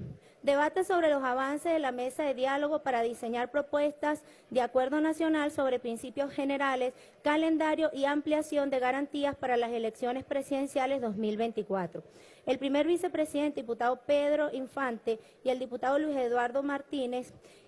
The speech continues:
intervinieron en el debate. Tercero, considerar el informe presentado por la Comisión Permanente, Política Exterior, Soberanía e Integración, mediante el cual se autoriza el conferimiento de la condecoración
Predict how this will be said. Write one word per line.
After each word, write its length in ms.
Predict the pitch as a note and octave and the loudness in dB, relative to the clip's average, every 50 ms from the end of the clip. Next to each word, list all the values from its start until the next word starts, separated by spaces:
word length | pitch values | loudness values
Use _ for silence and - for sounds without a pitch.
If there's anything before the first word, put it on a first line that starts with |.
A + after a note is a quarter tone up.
| - | -2
intervinieron 760 | - D#4 E4 D#4+ E4 E4 E4 D#4+ D#4+ C#4+ C4+ C4+ C4+ C#4+ C#4+ C#4 | 2 2 4 6 6 6 6 6 4 4 4 2 2 0 -2 -2
en 160 | B3 B3 A#3 | -2 -2 -2
el 100 | A3+ A3 | -2 -2
debate. 500 | G#3+ G#3 G3+ G3+ F#3+ F#3 F3 - E3+ D3 C#3 - - - - - | 0 0 0 0 0 -2 -4 -8 -10 -12 -10 -10 -12 -10 -4 0
Tercero, 580 | A#3+ A#3+ A#3+ B3 - C4+ B3 A3+ F#3+ E3+ D3+ - - - - - - | 0 0 0 0 0 0 0 2 0 -2 -4 -8 -16 -20 -20 -6 -2
considerar 440 | - C#4+ C#4 C#4 D#4 C#4+ C#4+ D4 D#4+ | 0 0 0 2 0 0 2 2 2
el 100 | E4+ F4+ | 2 0
informe 360 | F4+ F4 - D#4 D4 D#4 D#4+ | 0 0 0 0 0 0 0
presentado 640 | D#4+ E4 E4 D#4+ D#4+ C#4 C#4 - C#4+ C#4 D4 D4+ D4 | -2 -2 -4 -2 -4 -4 -4 -2 -2 0 -2 0 0
por 120 | D#4 D4+ | 0 0
la 140 | D4 C4 C4 | 0 -2 -4
Comisión 480 | C4 B3+ B3 B3 - C4+ B3+ C4+ C#4 | -4 -6 -6 -6 -4 -4 -4 -4 -4
Permanente, 760 | - - - D4 D4 C#4+ C#4 B3 A#3+ B3+ C4+ C4+ C4 - A#3+ A3+ | -4 -2 0 0 0 0 0 -2 0 0 0 -2 -2 -2 -2 -2
Política 560 | - A3+ A3+ A#3 A#3 - C#4+ C#4 C#4 C4 - - | 0 0 0 0 0 -4 -4 -2 -2 -2 0 2
Exterior, 760 | C4+ D4+ D#4 - - - C#4+ C4 B3+ C4 C4+ C4+ B3+ A#3+ | 0 0 0 0 -4 -2 -2 0 0 2 2 2 0 0
Soberanía 600 | A3+ - A3+ G#3+ G#3+ G#3+ G#3+ A3 A#3+ B3+ B3+ A#3+ A3+ | 0 -2 -2 0 0 0 0 0 0 0 -2 -2 -2
e 80 | A3 G#3+ | -2 -2
Integración, 720 | G3+ G#3 - B3+ C4+ C#4 C#4 C#4+ C#4 - C4+ A#3 A#3 A3 - - - - - - - _ | -2 -2 0 0 2 2 2 0 0 0 0 0 0 0 -6 -14 -20 -20 -20 -20 -10 _
mediante 380 | - C#4 C#4+ D#4 E4+ E4+ E4 F#4 | 0 2 4 4 4 2 2 2
el 100 | F4 - | 2 2
cual 220 | E4 E4 D#4+ D#4+ | 2 2 2 2
se 100 | D#4+ E4 | 0 0
autoriza 520 | D4+ D4 D4 - B3+ B3 C4+ C4+ - D#4+ D4+ | -2 0 0 0 -2 -2 -2 -4 -4 -4 -4
el 80 | D4 | -2
conferimiento 840 | - C4+ C4 B3 - C4 A#3+ A#3 A#3+ B3 C4 C4 C#4 C#4+ C#4 D#4 D4+ | -2 -2 -4 -2 -2 -2 0 0 0 0 0 0 0 0 2 2 2
de 80 | D4 C#4+ | 4 2
la 140 | C4 A#3+ A#3+ | 0 0 0
condecoración 880 | - A#3+ A3+ G#3+ A3 A3 - A#3 A3 A3 G#3+ - - C4 C#4 C#4+ D4+ | 0 0 0 0 -2 0 0 0 0 0 -2 -4 -2 0 2 2 0